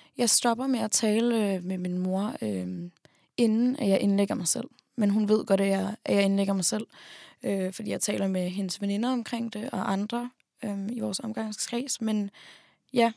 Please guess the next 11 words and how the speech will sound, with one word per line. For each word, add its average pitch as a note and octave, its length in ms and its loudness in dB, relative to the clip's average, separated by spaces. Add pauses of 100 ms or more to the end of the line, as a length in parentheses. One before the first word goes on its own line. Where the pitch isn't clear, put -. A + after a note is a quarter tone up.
(380)
hun B3 220 4
har A#3+ 120 6
ikke A#3 140 2
været A3+ 200 6
med A3 280 4 (100)
inde A#3 220 4
under A3 200 0
det G#3 180 0
overhovedet. G3 680 0 (600)
Det A3 140 2
er, G#3 160 -2